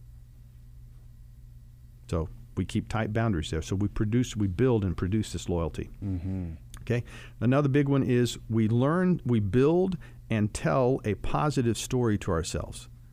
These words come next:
Speaker 1: about our marriage, about our relationship. So, so think of your relationship, think of your marriage as a story. And think about how are you gonna tell that story to one another? How are you gonna tell that story to yourself? How are you gonna tell that story to one another?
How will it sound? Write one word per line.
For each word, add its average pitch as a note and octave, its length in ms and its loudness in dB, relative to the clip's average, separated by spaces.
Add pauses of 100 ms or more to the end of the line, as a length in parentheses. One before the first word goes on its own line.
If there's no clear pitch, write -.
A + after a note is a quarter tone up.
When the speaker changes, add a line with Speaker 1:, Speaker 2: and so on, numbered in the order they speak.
(140)
Speaker 1:
about F#2+ 280 2
our F2+ 100 4
marriage, D#2+ 360 -2
about F2 260 0
our D#2+ 80 -2
relationship. D2 680 -6 (1160)
So, G#2+ 180 2
so A#2+ 240 2
think F#3+ 280 4
of B2+ 120 4
your A#2+ 120 4
relationship, G#2 640 0
think C#3+ 180 0
of B2+ 100 0
your A2 100 4
marriage G#2 320 2
as E2+ 180 -2
a D#2+ 40 -8
story. C#2+ 580 -4 (1400)
And G2+ 100 0
think C3+ 180 2
about A#2+ 220 2
how D#3+ 240 -2
are D#3 80 4
you B2 160 4
gonna G#2+ 200 4
tell A#2+ 300 0
that G2+ 200 0
story G2+ 420 0 (100)
to A2+ 120 0
one F#2+ 220 2
another? F2+ 500 0 (240)
How C#3 100 0
are D3+ 80 4
you D#3+ 120 4
gonna C3 160 4
tell B2 220 0
that G#2 160 0
story G2 360 2
to G2 100 0
yourself? D#2+ 300 -2
How - 140 -2
are D3 40 2
you C#3 140 2
gonna A2 120 2
tell B2+ 240 0
that G#2+ 180 0
story F#2 280 0
to F2+ 60 0
one E2 200 0
another? D#2 320 -2